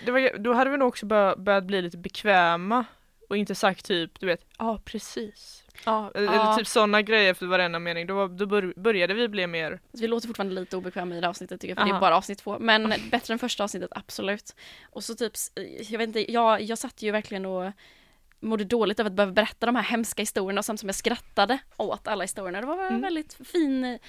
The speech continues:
Speaker 2: fint moment, tyckte jag. Eh, jag tyckte, <laughs> jag vet inte vad jag säger
Speaker 1: Ja,
Speaker 2: nu.
Speaker 1: just,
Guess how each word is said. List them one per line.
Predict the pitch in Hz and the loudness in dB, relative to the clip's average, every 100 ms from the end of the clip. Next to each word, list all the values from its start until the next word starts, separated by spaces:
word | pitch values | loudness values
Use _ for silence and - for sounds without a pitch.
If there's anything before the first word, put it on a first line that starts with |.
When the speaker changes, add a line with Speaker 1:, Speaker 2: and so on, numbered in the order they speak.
| - - | -20 -12
Speaker 2:
fint | - 294 254 | -2 0 2
moment, | 254 233 220 226 214 - | 2 2 -2 -6 -8 -14
tyckte | 220 - | -12 -6
jag. | 139 202 - - - - - | -6 -6 -12 -20 -18 -12 -6
Eh, | 220 214 | -4 -2
jag | 208 208 | -2 -4
tyckte, | - - - - | -4 -2 0 -2
<laughs> | 330 - | -6 -8
jag | 294 - | -12 -10
vet | 339 | -6
inte | - 508 | 0 6
vad | 277 | 6
jag | |
säger | 277 285 277 | 6 4 6
Speaker 1:
Ja, | 269 | 4
Speaker 2:
nu. | 269 | 6
Speaker 1:
just, | 226 220 | 4 2